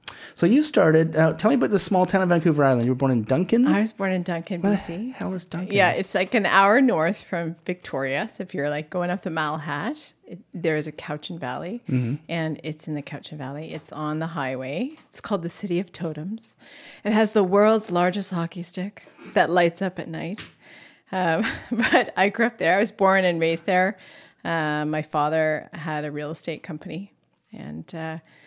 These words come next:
Speaker 2: we moved fourteen times in that small little town. Um,
Speaker 1: That's remarkable.
Speaker 2: Yeah.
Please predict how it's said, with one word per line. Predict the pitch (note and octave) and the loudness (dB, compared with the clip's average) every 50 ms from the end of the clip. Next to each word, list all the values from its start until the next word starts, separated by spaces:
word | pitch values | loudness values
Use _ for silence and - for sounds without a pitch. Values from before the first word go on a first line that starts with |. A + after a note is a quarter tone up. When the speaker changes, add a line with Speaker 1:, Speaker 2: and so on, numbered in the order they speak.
| - _ _ _ - | -20 _ _ _ -8
Speaker 2:
we | E3+ E3+ E3 | -6 -4 -4
moved | E3 E3 E3 E3 D#3+ E3 - | -2 -2 -2 -2 -2 -4 -8
fourteen | - - F3+ D#3+ - - - F3 E3+ E3+ | -8 -4 -4 -4 -4 -4 -6 -6 -6 -6
times | - - E3 D3+ D3+ E3 F3+ F3+ F3 | -6 -8 -8 -8 -6 -6 -8 -8 -8
in | D#3+ D#3 D3+ | -8 -8 -8
that | D3 D3 - - - | -8 -10 -12 -12 -14
small | - - D#3 C#3+ D3 D3 | -12 -8 -8 -8 -8 -10
little | D3 D3 - C#3 | -12 -12 -12 -12
town. | C#3 - - - - E3 G3+ G#3+ - _ _ _ _ _ - _ _ _ - - - - - - | -12 -12 -14 -14 -12 -12 -12 -14 -16 _ _ _ _ _ -20 _ _ _ -20 -20 -20 -20 -16 -12
Um, | D3+ C#3 C#3+ C#3 C#3+ C#3+ | -10 -10 -8 -8 -6 0
Speaker 1:
That's | - A2+ C3+ - - | 2 2 4 4 4
remarkable. | - A2 G#2+ G2+ G2 - - - G2 C3 C3+ - - | 4 4 4 4 2 -2 -4 -4 -2 -2 -4 -6 -8
Speaker 2:
Yeah. | E3 E3 D#3 C#3+ | -8 -6 -6 -8